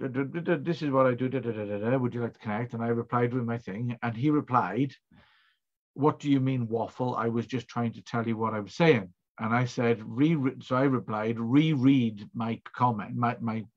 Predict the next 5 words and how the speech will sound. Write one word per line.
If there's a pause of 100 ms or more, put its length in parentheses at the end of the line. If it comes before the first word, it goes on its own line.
reply, (460)
and
then
apologize.'" (1160)
Um,